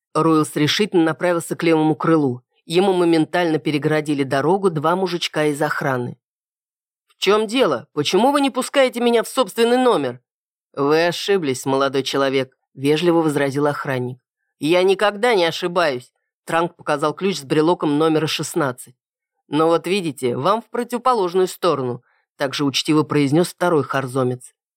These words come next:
"Как вы смеете мне грубить? Знаете, кто я?" Руэлс полез во внутренний карман якобы за документами. Провожая взглядом правую руку странного постояльца,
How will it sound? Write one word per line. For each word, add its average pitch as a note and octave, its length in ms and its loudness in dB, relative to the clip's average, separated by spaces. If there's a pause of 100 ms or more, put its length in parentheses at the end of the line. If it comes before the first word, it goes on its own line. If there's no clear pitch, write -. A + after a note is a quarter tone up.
(420)
"Как D3 260 -4
вы E3+ 120 4
смеете F#3 480 2
мне F#3+ 180 2
грубить? G3+ 500 -2 (160)
Знаете, F#3 560 0
кто D#4+ 300 2
я?" D3 280 0 (440)
Руэлс A#3 400 0
полез G3+ 340 0
во E3+ 100 0
внутренний D#3 440 2
карман D3 400 0
якобы D#3+ 440 -2
за D3+ 120 0
документами. C#3 800 0 (460)
Провожая F3 440 0
взглядом F3 380 0
правую F#3 340 0
руку F#3 240 -2
странного F#3 480 -2
постояльца, E3+ 760 -2